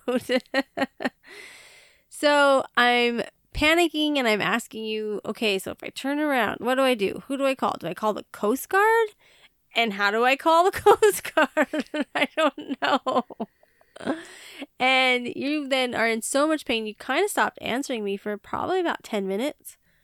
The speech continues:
where the girls and I just kinda were deciding what to do.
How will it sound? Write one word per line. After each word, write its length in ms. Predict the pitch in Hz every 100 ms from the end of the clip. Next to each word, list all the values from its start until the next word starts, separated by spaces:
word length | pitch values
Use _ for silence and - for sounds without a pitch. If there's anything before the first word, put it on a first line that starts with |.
| _ _ _ -
where 600 | 208 220 220 214 208 190
the 160 | 214
girls 300 | 208 240 240
and 140 | 240 226
I 120 | 214
just 220 | 214 -
kinda 300 | 233 214 208
were 100 | 208
deciding 500 | 202 208 214 202 202
what 180 | 208 -
to 100 | -
do. 360 | 190 226 330